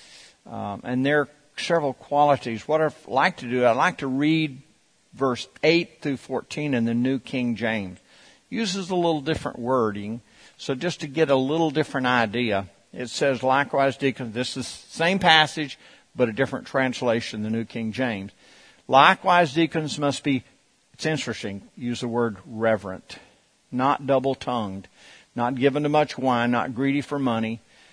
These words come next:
holding the mystery of the faith with a pure conscience, but let these first be tested, let them serve as deacons, be found blameless.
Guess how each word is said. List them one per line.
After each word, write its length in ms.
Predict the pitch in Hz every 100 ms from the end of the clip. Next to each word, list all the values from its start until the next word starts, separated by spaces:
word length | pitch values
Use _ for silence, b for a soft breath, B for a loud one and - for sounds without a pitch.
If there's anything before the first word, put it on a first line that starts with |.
| b
holding 460 | - 147 151 156 156
the 60 |
mystery 500 | 151 156 160 - 165
of 40 | 151
the 80 | 147
faith 400 | - 147 147 151
with 140 | 131
a 40 |
pure 260 | 131 - 143
conscience, 580 | - 127 117 120 123 -
but 140 | 117
let 260 | 131 139 -
these 260 | 151 147
first 340 | - 147 143 -
be 120 | 123
tested, 560 | - 160 147 - 160 139
let 260 | 139 135
them 260 | - 131 127
serve 300 | - 135 110
as 100 | 107
deacons, 560 | 165 175 - 156 156
be 140 | - 127
found 480 | - 123 123 117 98
blameless. 640 | 131 180 190 180 - -